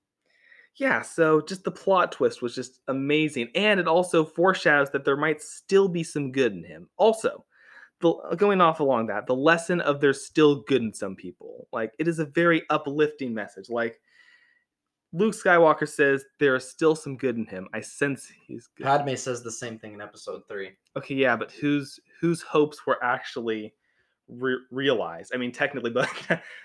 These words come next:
Speaker 1: mean, they're technically talking about the same person, but
Speaker 2: Right. Yeah.
Speaker 1: But I mean, like,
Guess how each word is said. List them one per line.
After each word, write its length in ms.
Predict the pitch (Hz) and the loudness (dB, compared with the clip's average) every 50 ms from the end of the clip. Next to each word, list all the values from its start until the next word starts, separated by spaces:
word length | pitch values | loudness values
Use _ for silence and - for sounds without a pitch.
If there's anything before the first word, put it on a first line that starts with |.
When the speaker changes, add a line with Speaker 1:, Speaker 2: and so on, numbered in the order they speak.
| - - 151 | -12 -4 -4
Speaker 1:
mean, 80 | 156 147 | 0 2
they're 100 | 170 160 | 2 0
technically 360 | - - 202 196 180 165 143 131 | 2 2 2 2 2 0 -4 -4
talking 240 | - 147 143 143 | -2 -2 -2 -2
about 140 | 143 127 117 113 | -2 -4 -6 -6
the 60 | 110 | -6
same 280 | - - 139 123 107 98 | -4 -2 -4 -4 -4 -4
person, 480 | - 127 135 147 - - 92 98 104 | -2 -2 -2 -2 -4 -8 -14 -14 -8
but 60 | 110 113 | -4 -2
Speaker 2:
Right. 280 | - - 95 95 - - _ _ _ _ _ _ _ _ _ _ _ _ _ _ | -2 -2 -2 -4 -8 -12 _ _ _ _ _ _ _ _ _ _ _ _ _ _
Yeah. 240 | 131 123 113 104 104 - _ _ _ _ _ _ _ _ _ _ _ _ _ _ | -14 -14 -12 -14 -14 -16 _ _ _ _ _ _ _ _ _ _ _ _ _ _
Speaker 1:
But 100 | - 165 | 0 2
I 60 | 165 165 | 2 2
mean, 220 | 170 170 170 165 | 2 0 0 0
like, 340 | 156 147 143 135 - - | 0 0 0 -2 -4 -8